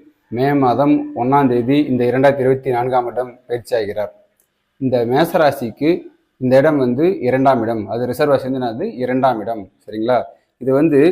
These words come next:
அஹ், தனஸ்தானம். மேச ராசியை பொறுத்தவரை ரிஷபம், இந்த இரண்டாம் இடம் அப்படின்றது பார்த்தீங்கன்னாக்கா ஒரு தனஸ்தானம், மேச ராசிக்கு தனஸ்தானம், அதாவது பொருளாதாரத்தை தருகின்ற இடம். இந்த பொருளாதாரத்தை தருகிற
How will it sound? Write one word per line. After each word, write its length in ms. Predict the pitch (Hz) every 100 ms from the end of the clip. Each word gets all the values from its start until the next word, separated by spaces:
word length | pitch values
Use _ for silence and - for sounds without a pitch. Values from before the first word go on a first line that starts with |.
| - - _ _ _
அஹ், 880 | 143 131 120 117 117 113 110 110 110 - - _ -
தனஸ்தானம். 560 | 135 170 190 170 120 92 - -
மேச 240 | 110 127 139
ராசியை 240 | 135 127
பொறுத்தவரை 380 | 117 113 156 175 120
ரிஷபம், 360 | 120 135 139 113
இந்த 120 | 113
இரண்டாம் 340 | 117 135 147 139 - -
இடம் 180 | 120 123
அப்படின்றது 360 | 117 117 113 113
பார்த்தீங்கன்னாக்கா 420 | 120 104 120 170 120
ஒரு 100 | 120 170 101
தனஸ்தானம், 420 | 117 139 127 113
மேச 120 | 123 131
ராசிக்கு 240 | 113 147 139
தனஸ்தானம், 580 | 113 120 - 104 107 113 95 _ _ _ _
அதாவது 180 | 120 139 143
பொருளாதாரத்தை 680 | 135 147 139 123 110 - 135
தருகின்ற 300 | 131 113 113 107
இடம். 140 | 98 95 _ _ _ _ -
இந்த 120 | 120 117 -
பொருளாதாரத்தை 500 | 143 175 170 160 139
தருகிற 280 | 131 120 120